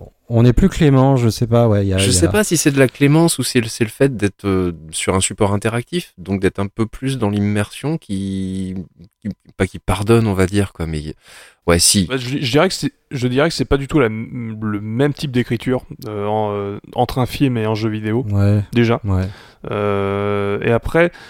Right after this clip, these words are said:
Speaker 3: je vois de quel genre de jeu tu parles, donc les jeux vraiment, euh, scénarisés,
Speaker 2: Ouais.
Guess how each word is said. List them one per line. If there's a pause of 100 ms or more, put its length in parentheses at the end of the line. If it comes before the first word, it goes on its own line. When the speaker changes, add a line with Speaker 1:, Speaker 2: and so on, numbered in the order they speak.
(260)
Speaker 3:
je
vois
de
quel
genre
de
jeu
tu
parles,
donc
les
jeux
vraiment,
euh,
scénarisés,
Speaker 2:
Ouais.